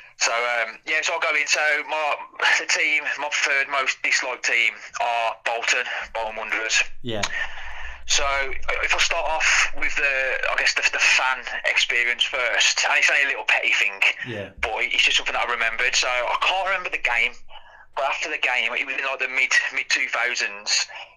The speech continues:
Speaker 1: Um, I had a season ticket at the Smethwick at the time, so it would have been, it might have been the season after we got relegated from the Prem. Um, yeah, so after the game,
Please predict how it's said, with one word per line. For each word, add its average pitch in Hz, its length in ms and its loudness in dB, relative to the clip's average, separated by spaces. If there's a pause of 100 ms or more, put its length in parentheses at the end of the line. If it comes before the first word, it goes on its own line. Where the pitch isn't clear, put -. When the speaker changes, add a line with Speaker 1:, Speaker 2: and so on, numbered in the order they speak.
(140)
Speaker 1:
Um, 110 340 0
I 127 140 2
had - 20 0
a 127 40 2
season 123 260 0
ticket 127 160 2
at 127 60 -10
the - 100 0
Smethwick 113 320 -2
at - 40 -4
the - 120 -6
time, 113 240 -2
so 143 100 2
it 139 60 -6
would 131 80 -4
have 123 80 -2
been, 123 240 0 (800)
it - 120 -4 (120)
might 139 80 -6
have 147 120 -4
been 156 60 -6
the 147 60 0
season 135 720 -2 (320)
after 131 360 2
we 123 100 -2
got 123 200 -4
relegated 117 400 0
from 120 140 -2
the - 80 -8
Prem. 113 260 -2 (960)
Um, 117 340 0 (160)
yeah, 127 140 0
so 160 100 2
after 151 380 0
the 131 80 -2
game, 120 240 2